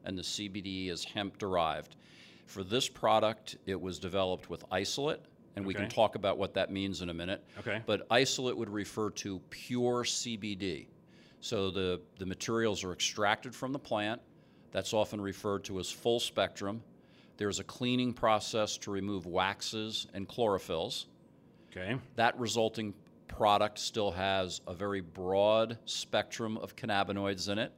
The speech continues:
Speaker 2: Whoa.
Speaker 1: and terpenes, ergo the name, broad spectrum. Then you can refine it further where you can extract and isolate just individual components, such as C B D. That would be referred to as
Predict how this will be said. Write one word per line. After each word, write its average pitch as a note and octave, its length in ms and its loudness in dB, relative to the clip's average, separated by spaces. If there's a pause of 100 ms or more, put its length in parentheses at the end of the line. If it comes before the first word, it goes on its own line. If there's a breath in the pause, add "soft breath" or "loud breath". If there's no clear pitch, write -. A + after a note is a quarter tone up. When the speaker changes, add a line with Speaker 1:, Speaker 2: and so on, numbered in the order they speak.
(160)
Speaker 2:
Whoa. A2+ 300 -2 (100)
Speaker 1:
and G#2+ 180 -2
terpenes, A2+ 680 -2 (180)
ergo G#2 340 2
the G#2 100 -2
name, F#2+ 400 -2 (280)
broad G#2+ 340 4
spectrum. F#2+ 580 -2 (600 soft breath)
Then A2+ 160 0
you C#3+ 80 2
can C#3 160 -4
refine A#2+ 460 -2
it - 120 -6
further G#2 720 0
where G#2+ 160 -4
you A2 140 -2
can G2+ 320 -6
extract - 960 0
and G2 120 -4 (100)
isolate G#2+ 720 0
just G2+ 480 0
individual G#2+ 640 -4
components, G2 640 -4
such - 320 -4
as F#2+ 80 -4
C G2+ 260 -2
B F2+ 140 -6
D. G2 400 -2 (800 loud breath)
That A2 160 4
would A#2 120 0
be A2 100 0
referred G#2 500 0
to G2 160 -4
as F2+ 120 -4